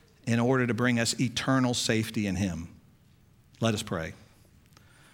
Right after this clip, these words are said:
Lord God, we thank you that you are our refuge, that you're our safety, that in you alone we have confidence for our salvation.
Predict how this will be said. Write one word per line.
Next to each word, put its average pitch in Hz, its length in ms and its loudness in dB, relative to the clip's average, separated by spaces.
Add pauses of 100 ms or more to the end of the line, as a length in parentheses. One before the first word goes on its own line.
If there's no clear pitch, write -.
(920)
Lord 147 280 4
God, 123 340 2 (380)
we 135 140 6
thank 160 340 4
you 143 80 4
that 127 240 2
you 143 160 6
are 127 140 4
our 120 100 0
refuge, 113 720 0 (560)
that 120 260 0
you're 123 100 4
our 113 120 0
safety, 120 680 2 (800)
that 117 220 0
in 123 200 2
you 170 360 4
alone 127 800 2 (160)
we 117 140 2
have 117 240 0
confidence 143 1040 0 (220)
for - 180 0
our 120 160 2
salvation. 117 840 0